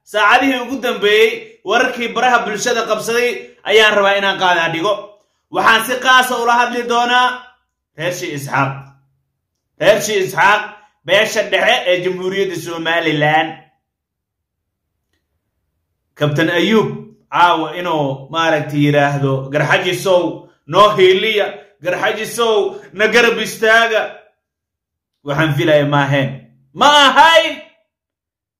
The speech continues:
Balse meesha sartu ka qurunsan tahay dul istaagi doonaa. Qof walba oo durriyadda ah, siyaasadahan waxba nagama gelin. Siyaasadahan isriixriixan iyo bu-, maaragtay ururada iyo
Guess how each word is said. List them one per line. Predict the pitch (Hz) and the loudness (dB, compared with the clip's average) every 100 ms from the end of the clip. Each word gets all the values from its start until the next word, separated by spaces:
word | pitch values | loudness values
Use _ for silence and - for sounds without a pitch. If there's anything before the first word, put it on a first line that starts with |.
| _ _ _ _ | _ _ _ _
Balse | 135 156 - 202 | -2 -2 0 -2
meesha | 202 196 196 | 0 0 -2
sartu | 170 190 185 | -2 -2 -2
ka | 185 | -2
qurunsan | 180 175 165 180 | -2 -2 -2 -4
tahay | 175 165 156 | -2 0 2
dul | 185 | 2
istaagi | 196 190 190 202 | 2 2 2 2
doonaa. | 202 202 208 233 - - _ - | 2 2 2 -2 -6 -18 _ -2
Qof | 190 - | -2 0
walba | 185 180 175 | -2 -2 0
oo | 170 151 127 135 | 0 0 -2 -4
durriyadda | 147 151 170 190 175 156 | -2 0 2 2 2 0
ah, | 151 147 - _ _ _ _ _ _ _ _ | -2 -6 -14 _ _ _ _ _ _ _ _
siyaasadahan | - 160 170 165 185 196 165 | -2 0 0 0 0 2 0
waxba | 160 185 | 0 -2
nagama | 160 156 160 | -2 -2 -4
gelin. | 143 143 143 147 - | -4 -4 -4 -8 -8
Siyaasadahan | 156 156 143 180 190 160 151 | -4 -2 -2 -2 0 0 -2
isriixriixan | 147 147 143 175 196 143 156 160 | -6 -4 -4 -4 -4 -4 -4 -2
iyo | 147 135 | -4 -4
bu-, | 151 151 - - | -4 -6 -8 -14
maaragtay | - 180 165 147 180 | -2 0 0 -2 -4
ururada | 175 160 165 208 196 165 | -2 0 2 2 2 0
iyo | 156 147 | -2 -4